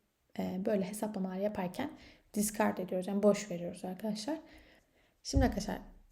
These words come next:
son olarak, e, o n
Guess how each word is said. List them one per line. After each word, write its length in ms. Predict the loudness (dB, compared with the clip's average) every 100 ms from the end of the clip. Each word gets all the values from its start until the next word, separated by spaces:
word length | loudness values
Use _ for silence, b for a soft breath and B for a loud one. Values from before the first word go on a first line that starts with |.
| -20 -16
son 280 | -12 0 2
olarak, 420 | 4 4 2 -2 -14 -20 _ -20 -18 -20 -20 -20 -18 -18 _ _ -20 -8 -4
e, 60 | -2 -2 -2 -4 -6 -10 -12 -14 -12 -6 0
o 240 | 0 0 0
n 240 | 4 4